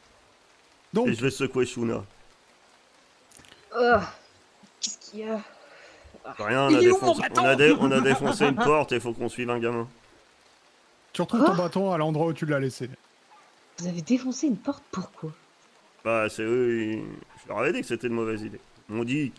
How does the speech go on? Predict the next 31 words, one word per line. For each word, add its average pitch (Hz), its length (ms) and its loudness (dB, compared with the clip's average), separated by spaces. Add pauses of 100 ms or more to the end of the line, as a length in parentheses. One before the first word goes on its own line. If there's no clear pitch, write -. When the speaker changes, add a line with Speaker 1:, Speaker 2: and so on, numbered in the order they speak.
Speaker 2:
Casse 123 220 -6
la 95 100 -8
porte », 139 240 -8
j'ai 98 100 -10
cassé - 220 -20
la - 80 -20
porte. - 160 -20 (1000)
Speaker 3:
Ah. 247 200 -2 (1700)
Speaker 4:
Tu 185 100 2
as 180 40 4
Speaker 3:
Très - 20 2
Speaker 4:
loupé - 180 -4
Speaker 3:
bien. - 60 0
Speaker 4:
quelque 180 300 0
chose. 165 380 -4 (560)
Ça 226 180 2
t'aurait 185 260 0
plu. 285 300 2 (440)
Speaker 2:
C'est, - 140 -6 (200)
Speaker 3:
<laughs> 339 180 4
Speaker 2:
apparemment, 139 600 4
c'est, 123 300 -2
c'est - 220 -4
les 117 100 0
manières 117 360 -2
de 113 120 -4
faire, 120 300 -4
euh, 101 160 -6
des 107 140 -12
gens 107 240 -10
civilisés. 107 520 -16